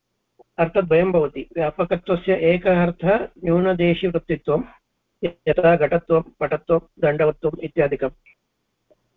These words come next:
पृथिवीत्वापेक्षया व्याप्यं न्यूनदेशवृत्ति इति अस्माकं परिचितार्थः। किन्तु व्याप्-, व्याप्य-, व्याप्यत्वस्य कश्चन द्वितीय अर्थः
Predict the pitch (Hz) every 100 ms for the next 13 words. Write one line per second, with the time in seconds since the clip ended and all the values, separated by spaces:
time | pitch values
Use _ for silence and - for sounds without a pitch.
0 | - 156 180 180 190 175 - 156 170 156
1 | - 160 175 156 151 - _ _ _ _
2 | _ - 143 143 - 165 135 _ _ _
3 | _ _ _ _ _ _ 156 175 196 175
4 | 160 160 147 - 139 _ _ - 170 196
5 | 160 - 160 156 170 160 156 - 175 139
6 | 131 139 143 - _ _ 170 156 190 180
7 | - _ 170 175 - _ _ - 180 143
8 | - 175 - _ - 160 156 - 196 196
9 | _ _ - 175 170 - _ - - -
10 | 156 - _ _ _ - 170 - 202 160
11 | 156 208 190 151 - 131